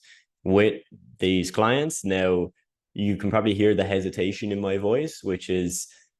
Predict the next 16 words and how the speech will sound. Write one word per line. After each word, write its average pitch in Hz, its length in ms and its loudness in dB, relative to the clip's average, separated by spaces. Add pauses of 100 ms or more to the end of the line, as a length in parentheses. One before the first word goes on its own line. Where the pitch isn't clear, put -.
(560)
yes, 120 280 2
I 120 60 4
got 101 160 2
to 101 60 -6
five 101 280 2
K 101 140 -2
per 90 140 -4
month, 92 320 0 (240)
but 92 160 2
I 90 40 4
was 87 140 0
working 92 380 0
sixty 92 400 -4
hours 80 200 -2
a 80 60 -6
week. 92 260 -4